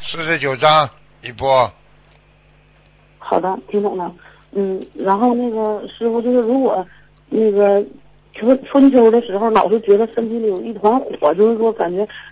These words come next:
Speaker 2: 像这个气，那个火出不来似的，这个要怎么，怎么回事？怎么做呀？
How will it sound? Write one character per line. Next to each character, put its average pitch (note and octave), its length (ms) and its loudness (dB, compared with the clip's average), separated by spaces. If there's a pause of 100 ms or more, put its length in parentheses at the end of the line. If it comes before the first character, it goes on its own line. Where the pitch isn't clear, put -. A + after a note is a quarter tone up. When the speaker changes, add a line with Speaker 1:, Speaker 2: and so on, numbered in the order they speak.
(120)
Speaker 2:
像 B3 180 2
这 B3 100 4
个 G#3+ 140 4
气， - 380 -14 (100)
那 A3+ 160 -2
个 A3+ 80 0
火 - 240 2 (100)
出 A#3 100 -6
不 B3 100 0
来 F3+ 240 4
似 A3+ 80 -8
的， A3+ 120 2
这 B3 140 -2
个 A3+ 120 -2
要 A3+ 180 -4
怎 - 180 -12
么， F#3 180 -8 (520)
怎 G#3+ 100 2
么 A#3 100 4
回 G3 140 4
事？ G#3 140 0
怎 - 120 -12
么 F3 120 -10
做 A3 200 -6
呀？ - 100 -8